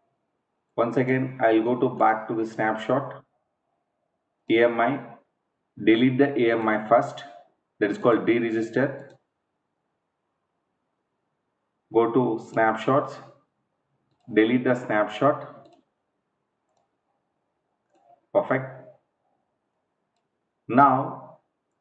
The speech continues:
in this situation, uh, we have a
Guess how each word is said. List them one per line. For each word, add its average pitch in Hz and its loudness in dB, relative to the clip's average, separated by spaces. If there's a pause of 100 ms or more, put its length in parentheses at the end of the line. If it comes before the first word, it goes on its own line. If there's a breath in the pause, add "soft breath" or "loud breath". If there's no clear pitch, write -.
(480)
in 131 2
this 139 2
situation, 139 -2 (680)
uh, 110 2
we 120 2
have 127 4
a 123 4